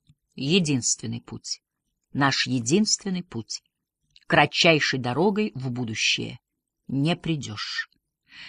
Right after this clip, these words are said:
Стадо слонов неторопливо спускалось к водопою. Когда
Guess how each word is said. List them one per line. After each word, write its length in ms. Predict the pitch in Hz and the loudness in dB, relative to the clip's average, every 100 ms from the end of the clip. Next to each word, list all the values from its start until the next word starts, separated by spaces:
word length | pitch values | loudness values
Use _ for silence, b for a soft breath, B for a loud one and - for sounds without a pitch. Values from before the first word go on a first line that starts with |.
| B B | B B
Стадо 480 | - - 196 190 180 | 2 4 6 6 6
слонов 440 | - 185 185 170 | 6 6 6 4
неторопливо 520 | 180 170 175 175 170 | 0 4 4 4 2
спускалось 720 | 170 - 170 - 160 160 - - | 2 -2 -4 2 2 2 0 -6
к 80 | - | -4
водопою. 680 | 165 160 165 - 131 120 127 _ _ _ _ _ _ _ _ | 0 2 2 2 -4 -2 -6 _ _ _ _ _ _ _ _
Когда 440 | 202 190 214 202 | 4 8 8 8